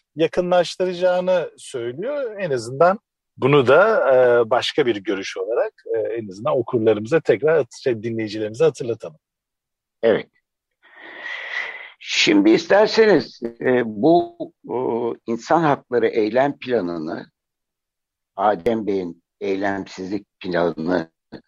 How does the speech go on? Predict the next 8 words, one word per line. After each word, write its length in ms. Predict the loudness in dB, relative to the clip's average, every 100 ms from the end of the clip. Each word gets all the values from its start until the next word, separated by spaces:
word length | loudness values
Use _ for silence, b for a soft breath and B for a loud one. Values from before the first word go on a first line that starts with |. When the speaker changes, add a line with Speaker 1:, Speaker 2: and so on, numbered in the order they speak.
| _ _ _ -8
Speaker 2:
e, 280 | -4 -4 -4 -8
açıklamasına 840 | -12 -10 -12 -8 -6 -4 -2 -4 -2
karşı 580 | -2 -2 -2 0 -2 -2 b b b b
şu 220 | -8 -8
kısa 300 | -8 -2 0
başlıklarla 640 | 2 0 -2 -4 0 0 0
konuşalım 600 | -4 -4 0 2 2 0
mı? 140 | -8